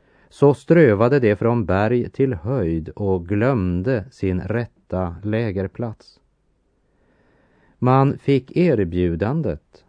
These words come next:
att sträva från berg till höjd. "Kom hit, res dit. Se, här är han, se,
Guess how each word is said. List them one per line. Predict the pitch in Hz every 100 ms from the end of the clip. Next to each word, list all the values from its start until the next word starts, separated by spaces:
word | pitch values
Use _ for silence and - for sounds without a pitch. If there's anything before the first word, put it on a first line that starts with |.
| -
att | 117 101
sträva | - - 120 131 98 85 120
från | 113 104 104 98 113
berg | 117 87 98 95
till | - 131
höjd. | 104 151 95 - - _ _ _ _ _
"Kom | - 117 156 165
hit, | 101 92 90 - _ _ _ _ _
res | - 107 131 165 147 -
dit. | - 107 143 78 _ _ _ _ _ _ _
Se, | - 123
här | 104 151 175 175 170
är | 98 98
han, | 104 92 80 -
se, | - 107 101 92